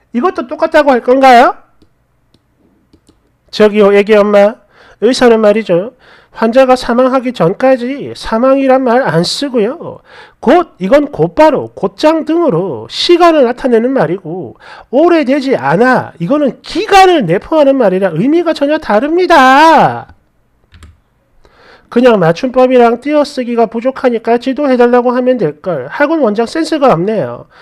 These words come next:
저라도 기분 나쁠 것 같아요. 뭐 빙빙 돌려 말하는데 기분 좀 나쁘다 이거지. 이제 초등학교 이 학년인데 맞춤법 띄어쓰기 당연히 부족한 거 아닌가?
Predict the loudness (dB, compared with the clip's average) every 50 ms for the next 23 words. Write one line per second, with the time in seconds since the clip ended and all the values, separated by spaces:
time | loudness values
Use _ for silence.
0 | _ _ _ -2 0 0 2 0 0 -2 -2 -2 0 -2 -2 -2 -2 -6 -6 -4
1 | -4 -4 -4 -4 -4 -2 -2 -2 -2 -4 -6 -10 -14 -20 -20 -20 _ _ _ _
2 | _ _ _ _ -4 -2 0 0 0 -2 -4 -4 -4 -2 -2 -2 -2 -2 0 0
3 | 0 0 0 0 0 -2 -4 -6 -6 -8 -8 -4 -4 -2 -2 0 2 2 2 2
4 | 0 0 2 2 2 2 0 -2 -2 -4 -10 -16 -18 -20 _ _ _ -20 -20 _
5 | _ -8 -6 -4 -4 -4 -4 -6 -6 -6 -4 -2 0 -2 -2 -2 -6 -4 -2 -2
6 | -2 -2 -2 -4 -4 -6 -6 -8 -10 -10 -10 -12 -14 -16 _ -20 -20 _ _ -4
7 | -4 -4 -4 -6 -8 -8 -8 -10 -4 -2 -2 -2 -2 -4 -8 -10 -10 -6 -6 -4
8 | -4 -4 -4 -6 -8 -10 -12 -16 -12 -8 -8 -6 -4 -4 -2 -4 -4 -4 -4 -4
9 | -6 -6